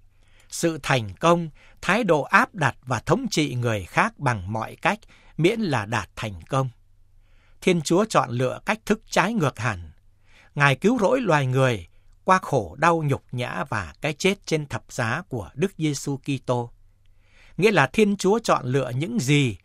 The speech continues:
mà con người cho là thấp hèn, yếu nhược và muốn khước từ tránh né. Chính khi chết đi trên thập giá, Chúa Giêsu chiến thắng bạo lực, tội lỗi, cái chết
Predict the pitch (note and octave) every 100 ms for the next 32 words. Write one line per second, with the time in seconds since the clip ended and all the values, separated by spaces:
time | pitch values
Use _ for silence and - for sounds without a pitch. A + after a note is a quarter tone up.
0 | - - - C#3+ C#3+ G#3+ A3 C#3+ C3+ A#2
1 | - G3+ C#3+ A#2 G2+ - B3+ - C3 B2+
2 | G#2 - - - - F3 G3 C4+ E3+ B2+
3 | - _ _ - C#3 A#2 G#2+ C#3 A3 -
4 | B3 - C3+ A#2 F2+ E2 - C#3+ F3 C3+
5 | C3+ F#3+ - - - - - _ - -
6 | _ - E3 G#3 - D#3 D3+ - A#3+ F3
7 | E3+ E3 F3 D#3+ A2 - A#2+ A#2+ C3 G#3+
8 | _ _ _ _ - A3 G#3 G3+ - F#3+
9 | F#3 F3 F3 A#3 D#3+ G3 G3+ A#2+ B2 A#2
10 | G2+ _ - - D3 B2 B2 B2 C3+ G3+
11 | _ - E3 - F#3